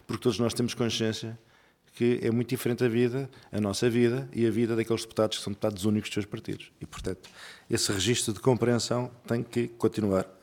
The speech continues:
a prevalecer. Posto isto, entramos no ponto sempre, eh, motivador da distribuição de iniciativas europeias, que são sempre, dentre todas, as mais palpitantes, e designação de relatores. Ora bem,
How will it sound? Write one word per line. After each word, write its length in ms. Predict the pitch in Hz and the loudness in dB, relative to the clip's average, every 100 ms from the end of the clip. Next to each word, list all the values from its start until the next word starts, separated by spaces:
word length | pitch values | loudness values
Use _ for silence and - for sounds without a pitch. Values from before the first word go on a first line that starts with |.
| - | -10
a 40 | |
prevalecer. 500 | 98 95 90 - 87 - - - - - - - - | -6 -4 -4 -4 -10 -14 -20 -18 -16 -18 -20 -10 6
Posto 300 | 175 - 151 | 8 10 8
isto, 260 | - - - | 8 2 4
entramos 500 | 131 117 127 135 117 | 6 8 8 8 8
no 120 | 131 | 4
ponto 320 | - 131 117 | 8 8 8
sempre, 480 | - 127 113 107 95 76 - - - - _ _ - - | 4 4 4 2 2 0 -14 -20 -20 -20 _ _ -20 -2
eh, 440 | 113 110 104 95 90 | 4 6 6 4 0
motivador 800 | 90 98 131 135 117 104 123 135 - - - - | 0 4 6 8 8 10 8 8 0 -16 -20 6
da 100 | 131 | 6
distribuição 560 | - 123 127 - 135 | 8 6 6 8 8
de 60 | 131 | 8
iniciativas 640 | 139 127 131 135 143 143 - | 6 6 4 6 4 2 2
europeias, 720 | - 175 170 156 151 98 - - - | 8 8 10 8 8 6 2 -10 -14
que 80 | |
são 120 | - 98 | -6 -2
sempre, 320 | 107 98 - | -2 -4 -8
dentre 520 | 107 101 113 135 131 | -8 -2 8 8 8
todas, 340 | 113 131 104 92 | 2 2 2 0
as 80 | 95 | -2
mais 260 | 104 101 | -2 -2
palpitantes, 640 | - 110 120 - 175 180 - - - - - | -2 -2 0 2 2 0 -10 -18 -20 -20 0
e 80 | 196 | 4
designação 440 | 151 151 135 131 | 8 8 8 6
de 60 | 123 | 4
relatores. 400 | 92 87 - - | 0 -4 -6 6
Ora 160 | 180 156 | 12 12
bem, 160 | 95 | 10